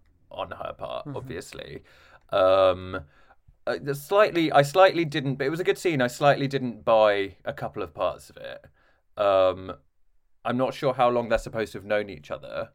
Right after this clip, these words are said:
Speaker 1: I found it strange that she didn't know that
Speaker 2: Yeah,
Speaker 1: he
Speaker 2: that they've
Speaker 1: didn't.
Speaker 2: never been out to a restaurant or a bar before. Although they, we,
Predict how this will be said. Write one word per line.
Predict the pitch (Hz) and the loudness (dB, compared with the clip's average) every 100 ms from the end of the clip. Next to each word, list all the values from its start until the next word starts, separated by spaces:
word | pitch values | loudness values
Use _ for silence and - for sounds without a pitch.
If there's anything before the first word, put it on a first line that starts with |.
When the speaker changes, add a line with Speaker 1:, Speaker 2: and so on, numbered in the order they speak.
| _ | _
Speaker 1:
I | 117 | -2
found | 123 123 | 0 0
it | 127 | -2
strange | - 120 113 98 | -4 -2 -2 -6
that | - | -18
she | - | -10
didn't | 113 107 101 | -10 -10 -8
know | 101 98 - 73 - _ _ _ - - - _ | -4 -4 -6 -14 -18 _ _ _ -20 -20 -20 _
that | 233 | -8
Speaker 2:
Yeah, | 247 | -4
Speaker 1:
he | 208 | -4
Speaker 2:
that | |
they've | 196 | -4
Speaker 1:
didn't. | 190 190 | -4 -2
Speaker 2:
never | 196 180 | -2 0
been | 180 170 | -4 -4
out | 151 139 127 - | -4 -6 -8 -8
to | 170 | -6
a | |
restaurant | 147 147 - 143 143 | -2 -4 -6 -10 -8
or | 131 | -6
a | 135 | -4
bar | 135 139 | -2 -2
before. | 151 127 123 | -4 -8 -6
Although | 110 147 147 165 135 | -4 -2 0 0 0
they, | 147 175 151 147 | -2 -4 -4 -8
we, | 151 170 | -10 -10